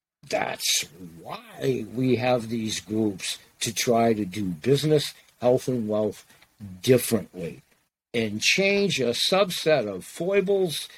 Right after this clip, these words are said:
and brain conditioning and methodologies that have been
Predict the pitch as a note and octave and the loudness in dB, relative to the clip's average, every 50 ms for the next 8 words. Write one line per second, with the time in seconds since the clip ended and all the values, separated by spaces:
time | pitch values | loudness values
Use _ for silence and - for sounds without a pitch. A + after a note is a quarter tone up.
0 | - _ _ _ _ _ _ - A2+ G#2+ G#2+ G#2 G#2 G2+ G2 F#2 B2+ C#3+ E3+ F#3+ | -20 _ _ _ _ _ _ -8 -6 -4 -4 -6 -6 -8 -10 0 4 6 6 6
1 | G3 G3 F3+ - F3 F3 D#3+ C#3+ C#3 B2 - - - D#3+ E3+ E3+ E3+ E3 D3 A#2+ | 4 2 0 0 0 -2 0 2 2 2 2 0 0 -2 -2 -2 0 0 0 -2
2 | A2+ A#2+ D3 E3+ F#3 G#3 F#3+ E3 D#3 D3+ D3+ D3+ D#3 D#3 D3+ C3 B2 C3 D3 D3 | 2 4 4 4 4 2 -2 2 2 4 4 6 4 4 2 0 -2 -2 -2 -2
3 | C#3+ B2+ - - - - - _ _ _ - A#2 A2 A2 F2+ A#2 A#2+ A#2 G2+ F#2 | -2 -2 -4 -8 -10 -16 -20 _ _ _ -6 -2 -2 -2 -2 -2 -2 -2 -2 -6
4 | - _ C#3+ D3+ D3 C#3 C#3 C3+ A#2+ | -2 _ 4 4 4 4 2 0 -2